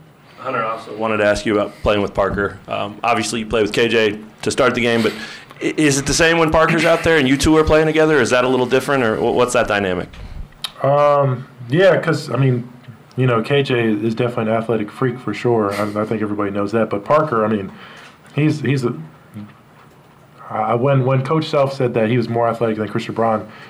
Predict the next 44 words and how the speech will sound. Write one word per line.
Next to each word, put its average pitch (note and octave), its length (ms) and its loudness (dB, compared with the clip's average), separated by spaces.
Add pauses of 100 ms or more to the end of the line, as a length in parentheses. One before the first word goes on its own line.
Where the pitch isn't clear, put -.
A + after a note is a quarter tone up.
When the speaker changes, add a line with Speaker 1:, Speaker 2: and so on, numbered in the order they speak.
(100)
Speaker 2:
even B2 200 2
I A#2+ 120 2
thought, G#2 300 0 (120)
you A2+ 80 -4
know, G2 100 -4
he A2 120 -2
was G2 200 -4 (220)
over-exaggerating G#2+ 960 -2
it. F#2+ 60 -12
But, G2+ 180 -4 (300)
I G#2 80 -6
mean, G2+ 100 -6
he C3 80 2
might C3 160 2
be G#2+ 80 -2
right. G#2+ 320 0
Parker's A#2+ 420 -2
super B2+ 240 -2
athletic, A2+ 480 -2 (600)
um, G#2+ 340 -4
just A#2+ 160 -4
a A#2+ 60 -4
great B2+ 260 0
teammate, B2 500 0 (160)
super, D3+ 520 -2
super B2 260 -2
unselfish. A2 560 -2
And G#2+ 120 -6
so G#2 240 -2
he's B2 160 0
a A#2+ 40 0
guy A#2 180 0
that G#2+ 200 -4
you G#2 40 -4
really G#2+ 160 -2
wanna G2+ 140 -6
play G#2+ 220 -4
with. G#2 240 -4 (440)
Um, G#2 240 -4
I G#2 60 -2
think B2 220 -2
that's A2+ 180 -2
what A2+ 100 -2
makes, A2 280 -4